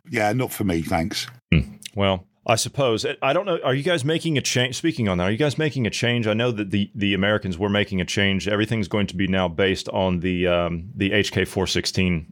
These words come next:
Speaker 2: design. So they're gonna be going with that.
Speaker 1: Uh, our Royal Marines are certainly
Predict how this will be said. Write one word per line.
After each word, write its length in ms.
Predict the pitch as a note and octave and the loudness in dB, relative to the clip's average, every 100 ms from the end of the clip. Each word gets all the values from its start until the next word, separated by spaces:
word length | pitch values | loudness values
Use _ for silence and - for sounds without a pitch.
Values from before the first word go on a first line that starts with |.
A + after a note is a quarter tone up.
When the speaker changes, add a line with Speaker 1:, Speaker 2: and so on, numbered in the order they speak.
| - | -4
Speaker 2:
design. 480 | F2 F2 E2+ F2+ - - | 0 2 0 -2 -6 -6
So 280 | - F2+ F2+ | 0 2 2
they're 140 | F2+ E2+ | -2 0
gonna 160 | F2+ | 0
be 80 | F2 | 2
going 260 | F2+ F2 D#2 | 0 0 0
with 100 | D2+ | 0
that. 300 | E2 D2+ - _ | 0 0 -6 _
Speaker 1:
Uh, 320 | - A#2 B2 - | -4 0 0 0
our 180 | C#3 C3+ | 0 0
Royal 220 | D3+ D#3+ | 0 2
Marines 680 | C#3+ C3+ C#3+ B2+ A2+ G2+ | 2 2 2 2 0 0
are 60 | - | -2
certainly 840 | - A#2 A2 G#2+ G#2+ A2 G2+ F#2+ | 0 0 0 0 2 2 2 -2